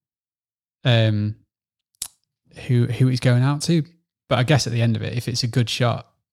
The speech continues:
you just know when it's maybe worthy of a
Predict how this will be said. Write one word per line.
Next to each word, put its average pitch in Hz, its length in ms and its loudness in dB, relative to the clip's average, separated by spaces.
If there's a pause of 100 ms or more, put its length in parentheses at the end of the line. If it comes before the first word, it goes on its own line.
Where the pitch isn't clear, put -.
(560)
you 147 160 2
just 170 180 4
know 139 240 8
when 127 120 6
it's 117 380 -4 (160)
maybe 120 240 2
worthy 117 280 4
of 104 80 -2
a 110 100 0